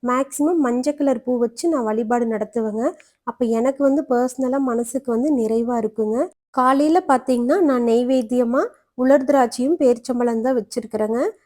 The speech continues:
நம்ம ஏர்லி மார்னிங் வந்து சாமி கும்பிடும்போது நம்மளுக்கு பால் கிடைக்காது இல்லைங்களா? அதனால வந்து என்னால இப்ப வந்து உலர் திராட்சையும் பேரிச்சம்பழமும் தான் வச்சு பூஜை பண்ண முடிஞ்சிச்சுங்க.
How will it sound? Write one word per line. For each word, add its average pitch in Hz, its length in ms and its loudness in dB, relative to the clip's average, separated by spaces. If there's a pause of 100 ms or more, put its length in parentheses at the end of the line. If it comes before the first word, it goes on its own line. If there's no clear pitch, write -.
(160)
நம்ம 254 240 0
ஏர்லி 277 260 4
மார்னிங் 262 380 2
வந்து 254 200 0
சாமி 247 340 -2
கும்பிடும்போது 240 600 -4
நம்மளுக்கு 240 400 -4
பால் 233 260 -4
கிடைக்காது 226 440 -6
இல்லைங்களா? 214 420 -2 (120)
அதனால 226 420 -2
வந்து 233 300 -4
என்னால 233 380 -4
இப்ப 240 240 -6
வந்து 226 260 -6 (380)
உலர் 269 280 2
திராட்சையும் 247 520 0
பேரிச்சம்பழமும் 233 760 0
தான் 277 120 0
வச்சு 240 300 -4
பூஜை 254 300 -4
பண்ண 220 200 -4
முடிஞ்சிச்சுங்க. 214 600 -6